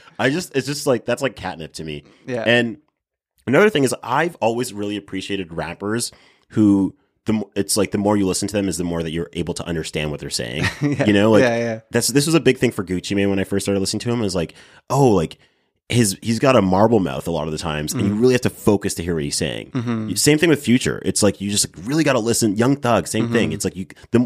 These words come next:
Speaker 1: it rewards you for repeat listens. You
Speaker 2: Yeah.
Speaker 1: know? And I feel like with Pop Smoke, it's like, that was the same thing. It's like, the more I listen to the song and I start picking out all the different lyrics, I'm like, "Oh, this guy's, like, got some hilarious bars."
Speaker 2: Yeah.
Speaker 1: Uh,
Speaker 2: He, it, the other thing that's sort of interesting about it is the beat.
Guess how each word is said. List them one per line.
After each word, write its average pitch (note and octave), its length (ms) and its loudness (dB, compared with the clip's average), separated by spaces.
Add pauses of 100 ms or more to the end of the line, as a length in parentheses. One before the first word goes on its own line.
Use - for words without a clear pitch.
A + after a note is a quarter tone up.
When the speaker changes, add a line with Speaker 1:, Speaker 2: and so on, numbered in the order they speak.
Speaker 1:
it A#2+ 140 4
rewards B2 460 2
you C#3+ 80 2
for C3 140 -2
repeat G2 320 -4
listens. - 540 -8
You B2 80 4
Speaker 2:
Yeah. A2 140 4
Speaker 1:
know? A2 160 0 (300)
And A2+ 120 6
I A2+ 60 6
feel D3 160 4
like D#3+ 100 4
with - 140 -4
Pop - 240 0
Smoke, G2+ 360 4
it's G2+ 160 2
like, F2+ 200 0 (400)
that A2 100 4
was A2+ 100 2
the G#2+ 40 -4
same G#2 180 -2
thing. F2+ 140 -4
It's D#2 100 -6
like, F#2+ 100 -10
the A#2 80 0
more G#2 220 2
I A#2+ 40 6
listen G2 240 0
to G#2+ 40 2
the G2 60 6
song F2+ 240 0
and F#2+ 80 2
I F2 40 0
start F2+ 220 -4
picking F2+ 300 -2
out F2 120 -2
all D#2 200 -4
the F2 80 -2
different E2 260 -6
lyrics, E2 280 -2
I'm G2 80 -2
like, E2 240 -6
"Oh, E2+ 160 2
this E2+ 140 -4
guy's, B2 220 4
like, E2+ 220 0 (500)
got D#2 240 0
some E2 140 -2
hilarious C#2+ 480 -2
bars." G1+ 520 -8
Speaker 2:
Yeah. A#2 440 2 (120)
Speaker 1:
Uh, F2 180 -4 (220)
Speaker 2:
He, F#3+ 300 2
it, - 300 -6
the D#3+ 100 2
other A3+ 120 2
thing C4 160 2
that's A3 120 -2
sort E3+ 160 0
of C#3 80 -2
interesting C#3 340 -2
about A#2 240 2
it A#2 120 -2
is A#2+ 100 -6
the A#2 120 -12
beat. D3+ 520 -6